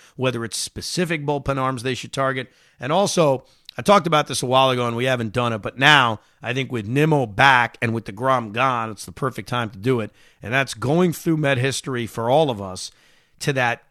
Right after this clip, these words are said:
great player or not great player, but guy you loved and when they left and how it felt.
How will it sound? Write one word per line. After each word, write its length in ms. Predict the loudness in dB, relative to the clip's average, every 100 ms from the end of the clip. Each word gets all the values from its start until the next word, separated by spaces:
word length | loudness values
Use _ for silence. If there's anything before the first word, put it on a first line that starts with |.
| _
great 460 | -8 -2 2 2 0
player 440 | 2 4 6 4
or 400 | 2 2 4 2
not 320 | 0 0 0 2
great 260 | 2 2
player, 400 | 0 -2 -2 -6
but 220 | -10 -10
guy 220 | 2 6 6
you 260 | 4 0
loved 560 | 4 6 6 2 -6 -20 _ _ _ -6
and 260 | -4 -2 0
when 240 | 0 0
they 180 | 0 -2
left 560 | -2 -4 -4 -8 -18 -20 _ _ -10
and 140 | -8
how 360 | -4 0 0 0
it 120 | -8
felt. 560 | -14 -6 -4 -4 -8